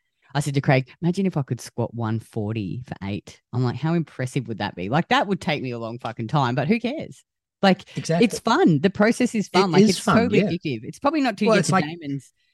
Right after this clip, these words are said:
Speaker 2: it's,
Speaker 1: thirty
Speaker 2: it's like
Speaker 1: years of
Speaker 2: Tony
Speaker 1: training. <laughs>
Speaker 2: But, but Tony Robbins even says, it's sort of like, "What's the one thing that everybody wants? Progress."
Speaker 1: Yes.
Speaker 2: It's not
Speaker 1: Yeah.
Speaker 2: about a destination. It's, nobody's happy just getting to a point and sitting there.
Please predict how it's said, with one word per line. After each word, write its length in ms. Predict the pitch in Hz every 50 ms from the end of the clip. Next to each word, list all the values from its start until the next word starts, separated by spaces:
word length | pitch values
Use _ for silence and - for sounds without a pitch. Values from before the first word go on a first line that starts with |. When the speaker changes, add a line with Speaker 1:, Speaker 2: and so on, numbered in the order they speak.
| _ _ _ -
Speaker 2:
it's, 120 | - - -
Speaker 1:
thirty 240 | - 185 185 185 160
Speaker 2:
it's 80 | 156
like 140 | 160 165 165
Speaker 1:
years 100 | 156 156
of 80 | 165 180
Speaker 2:
Tony 100 | - -
Speaker 1:
training. 340 | 165 165 156 135 139 185 262 -
<laughs> 260 | - _ _ _ _
Speaker 2:
But, 100 | - - _ _ _ _ _ _ -
but 200 | 170 180 170 -
Tony 320 | - 175 196 196 180 170
Robbins 520 | 156 151 156 170 165 175 165 147 135 113 123
even 320 | 151 151 135 120 127 120
says, 320 | 110 - 147 131 110 104 110
it's 120 | 113 -
sort 120 | - 143
of 60 | 147 139
like, 180 | 139 139 131
"What's 240 | 127 143 165 160 -
the 100 | - 160
one 200 | 147 147 147 143
thing 220 | 135 - 147 143 127
that 100 | 123 127 -
everybody 500 | 135 135 117 135 139 127 131 127 131 120
wants? 460 | 107 107 113 143 196 226 - - - - _ _
Progress." 580 | - - - - 190 98 90 - - - - - _ _ _ _ _ _ -
Speaker 1:
Yes. 420 | 147 190 226 226 185 - - - -
Speaker 2:
It's 140 | - - - -
not 100 | - -
Speaker 1:
Yeah. 80 | 190 226
Speaker 2:
about 220 | 285 175 175 165
a 40 | 160
destination. 840 | 139 - 156 147 - - 156 135 135 139 156 151 - - - 196 101
It's, 200 | 226 220 - -
nobody's 420 | 165 147 147 160 147 180 170 175 -
happy 400 | - 139 143 - - 151 139 127
just 260 | - 139 127 - -
getting 300 | 104 247 240 - - 131
to 160 | - 240 240
a 60 | 165
point 280 | - - - 233 233 247
and 100 | - 208
sitting 340 | - - - 120 139 131 110
there. 240 | 92 82 80 104 -